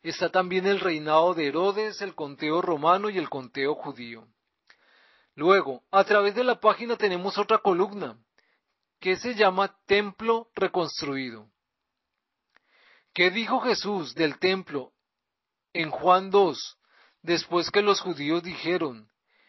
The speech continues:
"Este tomó cuarenta y seis años en construirse"?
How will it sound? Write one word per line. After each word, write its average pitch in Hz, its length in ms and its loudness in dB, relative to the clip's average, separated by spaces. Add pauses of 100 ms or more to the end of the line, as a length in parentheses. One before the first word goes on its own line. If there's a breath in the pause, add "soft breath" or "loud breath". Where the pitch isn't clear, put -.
(180)
"Este 175 540 -2 (380 soft breath)
tomó 196 320 4
cuarenta 240 420 2
y 165 100 -2
seis 185 360 -4
años 226 380 -2
en 208 100 -6
construirse"? 147 880 -4